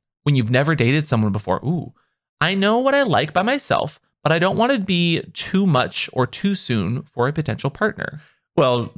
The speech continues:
Speaker 2: don't throw it at them all at once.
Speaker 1: Yeah.
Speaker 2: Right at the beginning.
Speaker 1: Yeah.
Speaker 2: Uh,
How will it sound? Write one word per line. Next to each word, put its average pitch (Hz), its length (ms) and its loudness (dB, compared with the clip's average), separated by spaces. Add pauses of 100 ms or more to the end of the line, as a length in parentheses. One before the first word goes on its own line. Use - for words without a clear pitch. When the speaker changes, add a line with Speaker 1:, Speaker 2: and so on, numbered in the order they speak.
Speaker 2:
don't 110 320 0
throw 98 220 2
it 80 100 -4 (320)
at 101 180 0
them 78 180 2
all 76 160 4
at 64 100 0
once. 80 320 0
Speaker 1:
Yeah. 60 200 -2 (300)
Speaker 2:
Right 80 200 -2
at - 140 -6
the - 80 -10
beginning. 80 520 0
Speaker 1:
Yeah. - 120 -8 (240)
Speaker 2:
Uh, 80 380 2